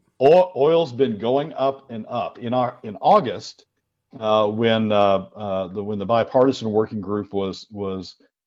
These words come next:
doing its considerations and holding its hearings, uh, the Department of Revenue, uh, uh, Commissioner Mahoney came in and did a presentation that revised the oil forecast from sixty-one dollars to seventy-two dollars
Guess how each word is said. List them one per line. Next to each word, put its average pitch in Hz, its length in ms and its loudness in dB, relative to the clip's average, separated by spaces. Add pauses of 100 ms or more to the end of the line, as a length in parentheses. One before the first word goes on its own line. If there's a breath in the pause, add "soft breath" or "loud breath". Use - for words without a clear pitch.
(240)
doing 117 320 0
its 135 180 0
considerations 98 920 -4
and 90 100 -8
holding 98 320 0
its 127 160 -4
hearings, 95 520 -8 (580)
uh, 107 340 4
the 98 160 -4
Department 113 380 2
of 92 60 -8
Revenue, 110 720 2
uh, 95 460 -8 (160)
uh, 87 280 -16 (180)
Commissioner 110 320 -6
Mahoney 101 380 -2
came 101 240 -8
in 101 220 -4
and 92 100 -6
did 104 120 0
a 95 60 -6
presentation 98 920 -6 (640)
that 113 340 2
revised 120 800 2
the 113 80 -8
oil 117 260 0
forecast 107 540 -4
from 95 120 -12
sixty-one 120 640 -2
dollars 98 400 0
to 87 60 -16
seventy-two 101 520 -4
dollars 85 520 -6